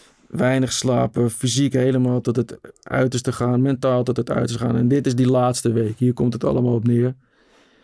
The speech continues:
En, eh, dan moet je dus, eh, ja, je weet ongeveer dat je tweehonderd tot tweehonderdvijftig kilometer moet verplaatsen te voet. En misschien nog wel met,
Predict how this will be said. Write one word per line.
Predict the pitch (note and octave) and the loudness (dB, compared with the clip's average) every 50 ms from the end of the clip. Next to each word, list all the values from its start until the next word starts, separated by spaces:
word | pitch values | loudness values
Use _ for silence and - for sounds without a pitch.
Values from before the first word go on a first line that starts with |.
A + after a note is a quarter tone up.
| _ _ _ _ _ _ _ - - - - _ _ _ _ _ _ _ _ _ | _ _ _ _ _ _ _ -20 -20 -20 -20 _ _ _ _ _ _ _ _ _
En, | - C#3 C3 B2 A#2+ B2 | -4 -2 0 2 2 2
eh, | B2 A#2+ A#2+ A#2+ A2+ | 2 2 2 2 2
dan | A#2 A#2+ | 2 2
moet | B2+ C3 C3 C3 | 2 2 0 0
je | B2+ | 2
dus, | A#2 B2 B2 A#2+ - - | 2 2 2 2 0 0
eh, | B2+ B2 A#2+ A#2+ A#2+ | 0 2 2 2 2
ja, | A#2+ A#2+ | 2 2
je | A#2 A#2 A#2+ | 2 2 2
weet | A#2 B2+ C3+ C3 C3 | 2 2 0 0 0
ongeveer | C3 C3+ B2 - - - C3 B2+ | 0 -2 -2 -4 -2 0 2 2
dat | A#2+ B2 - | 2 0 -2
je | B2 - | -4 -6
tweehonderd | - C#3 C#3 C#3 C#3 C3+ C3+ B2+ B2 | -2 0 2 2 2 2 2 2 0
tot | B2 B2+ - | 0 -2 -2
tweehonderdvijftig | - C3+ B2+ B2+ B2+ A#2 - - B2 A#2+ A#2+ A#2 - - | 0 0 2 2 2 0 0 -2 -2 0 -2 -2 -4 -4
kilometer | - C3 B2+ B2+ B2 B2 A#2+ A#2+ A2+ A#2+ A#2 | -2 0 2 2 2 2 2 2 2 2 2
moet | A#2+ B2 B2+ B2 | 2 2 2 0
verplaatsen | - B2+ A#2 - B2 B2 A#2 A#2 - - A2+ - | -2 -4 -2 0 0 0 0 0 -2 -2 -4 -2
te | - A2+ | -4 -4
voet. | - - - B2+ A#2 - - - - _ - - - | -2 0 0 0 0 -2 -6 -20 -20 _ -20 -18 -8
En | - - A2+ A#2 A#2 - B2 | -2 0 2 2 2 2 0
misschien | B2+ A#2+ - - B2+ | 0 0 0 0 0
nog | B2 A#2+ A2+ | 0 2 2
wel | A#2 A#2 A2+ A2+ | 2 2 2 2
met, | A#2 A#2 | 2 0